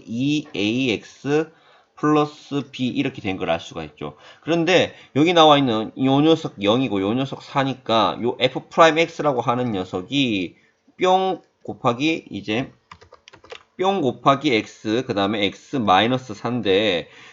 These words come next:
요 최고차항이 지금 얼마? 삼이란 걸 보고 '아, 여기가 삼이 들어가면 되겠구나.' 이렇게 생각을 할 수가 있는 거죠. 맞죠? 그래서 요 녀석 전개를 하면 어떻게 되니까?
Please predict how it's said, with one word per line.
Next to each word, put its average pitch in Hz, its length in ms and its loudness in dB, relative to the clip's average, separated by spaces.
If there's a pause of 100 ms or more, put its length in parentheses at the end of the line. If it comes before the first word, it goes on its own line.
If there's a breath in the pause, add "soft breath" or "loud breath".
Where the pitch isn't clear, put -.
(100)
요 131 120 -4
최고차항이 190 760 2
지금 110 240 -6
얼마? 101 500 0
삼이란 196 460 0
걸 139 140 0
보고 - 280 -2
'아, 98 160 4
여기가 113 340 -2
삼이 - 320 -4
들어가면 117 280 -2
되겠구나.' 98 580 -6
이렇게 139 220 -8
생각을 151 300 -4
할 175 80 -6
수가 117 180 -6
있는 98 180 -2
거죠. 80 220 -8
맞죠? 92 380 -8 (360 soft breath)
그래서 170 240 2
요 120 120 4
녀석 170 240 -2
전개를 113 360 0
하면 131 200 2
어떻게 120 240 -4
되니까? 90 520 -2